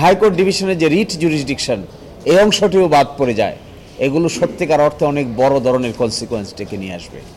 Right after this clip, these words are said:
অথচ ঐকমত্য কমিশনে সংবিধান সংস্কার সংক্রান্ত যে সমস্ত বিষয়ে ঐকমত্য হয়েছে এবং গণভোটে যাচ্ছে, এই সবগুলো একত্রিত করে গণভোটে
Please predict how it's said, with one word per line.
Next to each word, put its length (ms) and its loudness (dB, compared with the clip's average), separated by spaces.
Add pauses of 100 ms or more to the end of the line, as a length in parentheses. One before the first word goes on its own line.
(440)
অথচ 260 2 (920)
ঐকমত্য 380 4 (140)
কমিশনে 440 2 (200)
সংবিধান 380 2 (120)
সংস্কার 440 0 (100)
সংক্রান্ত 380 -2 (140)
যে 160 -2
সমস্ত 240 -6 (140)
বিষয়ে 280 -2 (360)
ঐকমত্য 440 2 (120)
হয়েছে 320 0 (480)
এবং 120 2 (140)
গণভোটে 460 4
যাচ্ছে, 300 -2 (540)
এই 60 0 (100)
সবগুলো 400 4 (640)
একত্রিত 480 2 (100)
করে 160 2 (120)
গণভোটে 380 2